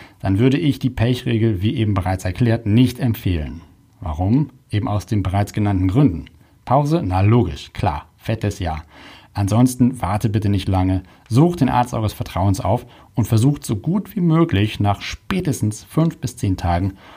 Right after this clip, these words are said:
moderat wieder so langsam zu bewegen und zu belasten. Alles Weitere besprecht ihr dann aber bitte mit dem behandelnden Arzt und mit eurem Physio. Abschließend will ich jetzt aber nochmal sagen, Laufen macht gesund.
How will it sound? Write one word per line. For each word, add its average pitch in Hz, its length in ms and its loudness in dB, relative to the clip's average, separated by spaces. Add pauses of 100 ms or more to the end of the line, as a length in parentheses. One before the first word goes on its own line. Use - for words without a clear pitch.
(140)
moderat 104 560 2
wieder 113 340 0 (220)
so - 140 -4
langsam 117 420 2
zu 107 120 -8
bewegen 110 380 2
und 110 100 -2
zu 107 120 -2
belasten. 85 480 -4 (920)
Alles 98 340 2
Weitere 135 300 4
besprecht 113 400 0
ihr 127 60 0
dann 110 160 2
aber 98 80 2
bitte 101 240 0
mit 95 160 0
dem 92 100 0
behandelnden 95 400 2
Arzt 104 300 -4
und 101 80 -4
mit 98 100 -4
eurem 82 220 -8
Physio. 78 340 -8 (1200)
Abschließend 120 640 2
will 113 120 4
ich 113 100 2
jetzt 110 160 -2
aber 107 140 0
nochmal 95 280 0
sagen, 90 420 -2 (840)
Laufen 113 640 2
macht 90 420 -2 (180)
gesund. 101 640 2